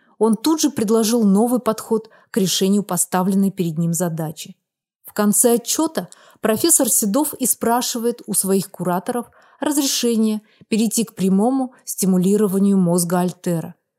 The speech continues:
Что он под этим подразумевал, я даже думать не хочу. Ясно, что если после рассмотрения предоставленного отчёта профессора Седова не сняли с должности, он искалечил,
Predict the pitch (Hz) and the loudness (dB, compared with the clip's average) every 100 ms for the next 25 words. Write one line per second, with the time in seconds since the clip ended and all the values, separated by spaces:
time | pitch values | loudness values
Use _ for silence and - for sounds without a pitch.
0 | _ - - - - 247 277 269 247 240 | _ -10 -6 -4 0 2 2 2 2 2
1 | 208 214 220 202 220 202 220 208 208 208 | 2 0 0 0 0 2 2 2 0 -2
2 | - _ _ - 160 196 202 190 170 175 | -8 _ _ -8 -2 0 0 0 -2 -4
3 | 165 170 165 170 156 175 - - 170 - | -4 -4 -4 -8 -10 -12 -12 -14 -16 -20
4 | _ _ _ - 202 247 269 - 165 - | _ _ _ -4 0 2 2 0 -2 -6
5 | - - - 233 226 294 247 - 269 247 | -18 -14 -2 0 2 2 0 0 0 2
6 | 208 208 208 202 240 262 220 - 180 208 | 2 2 0 0 0 0 0 -2 -4 -4
7 | - 240 220 196 185 185 185 - 269 190 | 0 -2 0 0 0 -2 -2 -4 -4 -6
8 | 175 _ _ - 220 220 269 226 196 - | -12 _ _ -4 -4 0 0 0 0 -2
9 | 196 247 185 185 202 - 233 185 165 156 | 0 0 2 2 0 0 0 0 -2 0
10 | 202 302 277 214 180 - - - _ _ | 2 2 2 0 -2 -8 -18 -20 _ _
11 | _ - 185 196 - 202 196 247 - 180 | _ -4 0 2 0 0 2 0 -2 -6